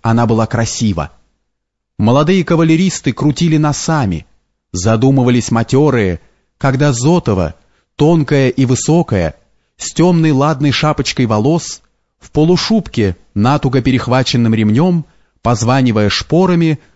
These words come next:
проходила в махорочном дыму казармы. Худые руки ее научились ловко и чутко управлять конем. Ноги, казалось, пригодные только к буржуазным танцам да к шелковым юбкам, развились и окрепли.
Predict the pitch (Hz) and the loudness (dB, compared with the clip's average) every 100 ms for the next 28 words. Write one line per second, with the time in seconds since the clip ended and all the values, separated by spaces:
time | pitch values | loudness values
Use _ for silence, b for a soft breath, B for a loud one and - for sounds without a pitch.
0 | b - 143 165 190 240 226 143 131 - | b -2 -2 0 0 2 2 0 -2 0
1 | 165 156 - 147 117 117 117 113 117 101 | 0 0 0 -2 0 2 2 0 -2 0
2 | 98 90 76 - _ _ _ _ _ _ | -2 -4 -8 -14 _ _ _ _ _ _
3 | _ _ _ _ _ _ _ - 139 151 | _ _ _ _ _ _ _ -2 2 4
4 | 151 143 180 - 131 117 107 107 98 b | 4 4 2 0 0 0 2 0 0 b
5 | b b _ 110 156 156 202 190 175 110 | b b _ 2 2 2 0 0 -2 -2
6 | 104 196 - - 175 - 180 175 - 147 | 0 0 0 -2 -2 0 -2 -2 0 0
7 | 127 120 117 117 - 117 104 85 71 _ | 0 0 0 -2 -2 0 0 -2 -6 _
8 | _ _ _ _ _ _ _ - 165 226 | _ _ _ _ _ _ _ -2 2 2
9 | 196 113 107 117 135 135 123 143 127 147 | 2 0 0 0 2 0 0 -2 0 2
10 | 147 135 123 147 143 135 110 131 104 127 | 2 0 0 0 0 -2 0 -2 0 0
11 | 131 117 123 104 135 139 120 120 107 90 | 0 0 -2 0 0 0 -2 -2 -2 -4
12 | _ 127 113 - 139 123 117 110 104 180 | _ -4 -2 0 0 2 0 0 0 0
13 | - - 85 76 _ _ _ 101 113 98 | -2 -4 -4 -6 _ _ _ -2 -2 0
14 | 98 156 147 - - 123 123 113 110 - | 0 0 0 -2 -2 -2 -2 0 0 -2
15 | 76 | -8